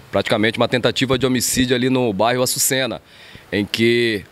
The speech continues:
o autor do disparo passou numa pop vermelha e efetuou vários disparos contra uma pessoa. De posse da informação, Rádio Patrulha foi no local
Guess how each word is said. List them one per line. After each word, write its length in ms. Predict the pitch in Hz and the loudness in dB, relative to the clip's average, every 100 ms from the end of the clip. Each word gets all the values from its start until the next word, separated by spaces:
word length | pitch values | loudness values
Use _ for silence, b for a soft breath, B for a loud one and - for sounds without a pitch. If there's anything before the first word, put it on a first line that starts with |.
| - - | -20 -2
o 120 | 107 | 2
autor 320 | 123 123 139 | 2 2 2
do 100 | 135 | 4
disparo 460 | 120 - 131 127 110 | 0 -2 0 -2 -2
passou 320 | 127 113 135 | -2 -2 0
numa 180 | 135 127 | 0 -2
pop 340 | - 127 - | 0 -2 -2
vermelha 680 | 107 135 123 127 160 160 156 | -2 0 2 2 0 0 -4
e 140 | - 131 | -4 -4
efetuou 580 | 127 139 - 131 135 139 | -2 -4 -4 -2 0 2
vários 280 | 135 151 | 2 2
disparos 440 | 135 139 - 135 139 | 0 -4 0 0 0
contra 220 | 147 156 | -2 0
uma 100 | 151 | 0
pessoa. 400 | 165 - 127 113 | 0 0 0 0
De 80 | 131 | 0
posse 300 | - 165 165 | 0 -2 0
da 80 | 180 | -2
informação, 680 | - 175 175 - 170 170 175 | 0 2 2 0 0 0 0
Rádio 260 | 156 160 | -2 -4
Patrulha 480 | 151 156 147 147 139 | 0 -2 0 0 -2
foi 160 | - 165 | -4 -2
no 60 | |
local 520 | 165 156 - 151 165 | 2 0 0 0 0